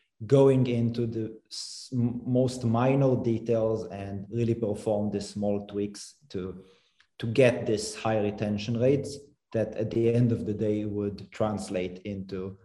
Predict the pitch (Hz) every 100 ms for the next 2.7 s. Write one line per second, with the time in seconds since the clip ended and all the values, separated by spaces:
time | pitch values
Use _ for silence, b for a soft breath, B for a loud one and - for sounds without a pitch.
0 | b - 131 131 131 123 113 107 107 110
1 | 110 104 - - 95 90 90 - 101 95
2 | 87 95 90 - - - -